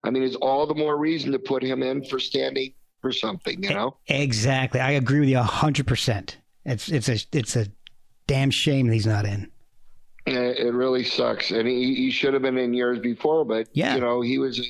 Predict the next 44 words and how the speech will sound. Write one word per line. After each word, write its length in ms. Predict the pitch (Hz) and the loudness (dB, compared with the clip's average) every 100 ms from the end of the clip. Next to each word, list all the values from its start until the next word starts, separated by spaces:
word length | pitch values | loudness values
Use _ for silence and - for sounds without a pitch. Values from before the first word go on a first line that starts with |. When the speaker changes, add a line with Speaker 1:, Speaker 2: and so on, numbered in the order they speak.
| - - - - | -10 -16 -20 -2
Speaker 1:
he 100 | 135 | 0
was 160 | 139 120 | 2 0
a 60 | |
country 420 | - 143 147 - 156 | 0 -2 0 0 0
boy, 420 | 147 151 160 151 | 2 2 2 0
a 80 | 101 | -2
hick 340 | 117 156 156 | -2 -2 -4
that 160 | 120 117 | -4 -2
had 220 | 113 107 | -2 -2
no 260 | 104 131 147 | -2 0 0
idea 540 | 147 139 139 135 143 143 - - - - | 0 -2 -2 0 -2 -4 -14 -20 -20 -6
of 100 | 104 | -2
how 180 | 117 123 | 0 0
to 100 | 120 | 0
handle 420 | 123 131 127 127 | 0 0 0 0
those 220 | 120 113 | 0 -2
sports 380 | - 123 123 - | -2 0 0 0
writers 320 | 127 123 120 | 2 2 0
in 80 | 117 | -2
the 80 | 113 | 0
big 240 | 120 120 | 0 -2
city, 420 | - 120 127 160 | -2 0 2 2
and 320 | 151 139 131 - | 2 0 -4 -6
Speaker 2:
Yeah. 140 | 90 - - - - | -10 -10 -14 -14 -4
Speaker 1:
and 120 | 117 | 0
they 120 | 123 | 2
didn't 200 | 131 151 | 2 2
like 240 | 156 185 196 | 2 0 0
him 120 | 202 | -4
for 280 | - - - | -2 -2 -2
it. 100 | - - | -6 -4
And, 340 | 110 107 110 | -2 0 0
and 240 | 117 113 123 | 0 0 2
that's 240 | 139 143 | 0 0
the 140 | 127 | 0
only 220 | 123 147 156 | 2 2 2
reason, 240 | 156 151 | 0 2
that's 180 | 151 160 | 0 2
the 80 | 170 | 0
only 140 | 175 | 2
reason 260 | 165 156 139 | 2 0 0
he's 220 | 139 123 | 0 0
not 180 | 127 120 | 0 0
in. 220 | 113 | -2